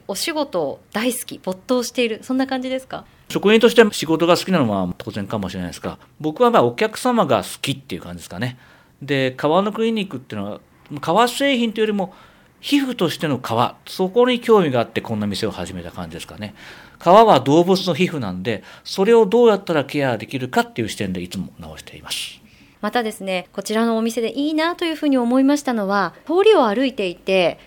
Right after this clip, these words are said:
Speaker 1: お店に目を向けますと、入り口にですね、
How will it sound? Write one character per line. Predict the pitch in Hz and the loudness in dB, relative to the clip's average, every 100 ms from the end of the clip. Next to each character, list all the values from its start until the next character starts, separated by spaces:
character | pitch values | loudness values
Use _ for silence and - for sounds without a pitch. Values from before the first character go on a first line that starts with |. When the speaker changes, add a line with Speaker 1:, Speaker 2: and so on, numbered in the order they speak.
| _ _ _ - | _ _ _ -2
Speaker 1:
お | |
店 | 240 330 - 330 | 2 2 2 2
に | 285 269 - | 4 4 0
目 | 208 254 | 0 2
を | 185 | 0
向 | 175 | -2
け | 202 | -4
ま | 196 | -4
す | 202 - | -4 -4
と、 | 185 160 - - _ | -2 -2 -4 -12 _
入 | - 330 | -2 0
り | |
口 | 381 415 | 0 0
に | 392 | 0
で | 311 | 0
す | 247 180 | -2 -2
ね、 | 165 139 | -2 -4